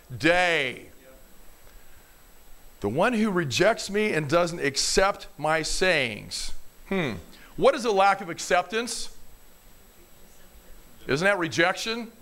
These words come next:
So if we don't accept and apply what Jesus put out there, but we believe in Jesus,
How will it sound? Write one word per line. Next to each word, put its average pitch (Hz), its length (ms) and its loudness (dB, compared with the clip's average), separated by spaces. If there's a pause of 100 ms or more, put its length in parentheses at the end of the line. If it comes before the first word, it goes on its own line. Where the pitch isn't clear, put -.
(1500)
So 220 340 4
if 202 280 2 (200)
we 269 320 4
don't 247 500 2 (100)
accept 214 920 2 (200)
and 180 160 2
apply 247 540 4
what 202 220 -2
Jesus 196 540 -2
put 208 260 2
out 233 340 2
there, 160 500 4 (840)
but 233 180 4
we 277 120 0
believe 269 360 4
in 269 140 -2
Jesus, 202 840 0